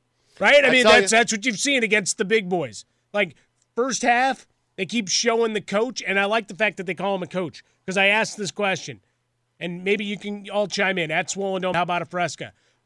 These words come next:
Speaker 1: Is, is it team by team whether you decide whether the guy's a manager or a coach? 'Cause when they put up the <laughs> Japanese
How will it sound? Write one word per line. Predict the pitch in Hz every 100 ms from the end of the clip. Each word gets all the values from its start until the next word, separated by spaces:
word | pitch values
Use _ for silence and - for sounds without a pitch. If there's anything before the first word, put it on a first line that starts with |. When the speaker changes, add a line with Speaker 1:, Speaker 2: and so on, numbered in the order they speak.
| _ -
Speaker 1:
Is, | 196 156 -
is | 220 214
it | 151
team | 240 302
by | 294 262
team | 185 233 254
whether | 214 214
you | 202 196
decide | 196 - 214 214 202
whether | 202 190
the | 185
guy's | 196 196 175
a |
manager | 175 180 214 196 170 208
or | 185
a | 180
coach? | - 190 220 - - _ _ _
'Cause | 220 202
when | 202
they | 202
put | 202 294
up | 233 190
the | 208
<laughs> | 170
Japanese | 196 151 196 185 208 208 208 170